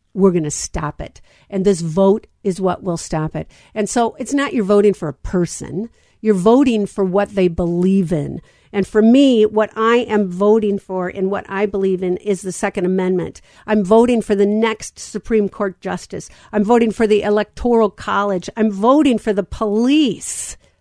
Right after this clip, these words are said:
Hello, law and order. And I have to tell you that they were so clear. Pence,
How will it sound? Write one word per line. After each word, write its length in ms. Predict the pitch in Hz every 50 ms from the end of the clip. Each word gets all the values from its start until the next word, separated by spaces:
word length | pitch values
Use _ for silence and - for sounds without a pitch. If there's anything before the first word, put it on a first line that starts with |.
| _
Hello, 720 | - 262 262 254 254 262 277 277 269 247 202 165 147 151 - _ _ _ _
law 380 | - 226 240 254 254 247 240 226 - _ _
and 180 | - - 240 240 -
order. 440 | 254 247 262 269 220 220 175 - - - _ _ -
And 140 | - 233 254
I 60 | 277
have 200 | 277 269 247 -
to 80 | - 208
tell 260 | - - 320 294 294
you 160 | 277 254 220 - - _ _ _ -
that 180 | 233 240 220
they 140 | 269 262 269
were 120 | 254 254
so 280 | 233 - - - 277 269
clear. 320 | 262 - - 262 233 208
Pence, 340 | - - 311 320 330 - -